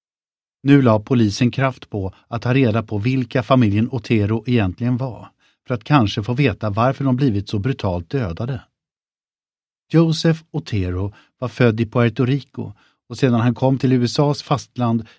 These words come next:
gjorde han karriär inom det militära. Strax innan han dog hade han pensionerat sig från flygvapnet där han tjänstgjort som instruktör och mekaniker.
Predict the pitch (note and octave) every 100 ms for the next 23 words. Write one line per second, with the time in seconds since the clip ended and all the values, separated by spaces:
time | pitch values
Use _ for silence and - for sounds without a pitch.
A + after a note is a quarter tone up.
0 | - C3 A#2+ G#2+ B2+ B2+ A2+ B2 F#2 -
1 | A#2+ G2+ G2 A2 A2+ B2+ B2 C3 A#2+ -
2 | _ _ _ _ _ _ _ _ _ _
3 | - C3 - - D3 A2 A2+ C#3 A#2 C3
4 | A#2 _ _ - B2+ B2 C3 B2 - A#2
5 | G#2 B2+ - C3 B2 A#2 D#3 B2 G2 A2
6 | C#3+ - C3+ B2 - _ _ A#2 A#2 D#3
7 | B2 F#2+ - A2 G#2 A#2+ B2+ A2+ - C#3
8 | - A2+ G#2+ G2 - _ B2 B2 - G#2
9 | A#2+ A#2 - -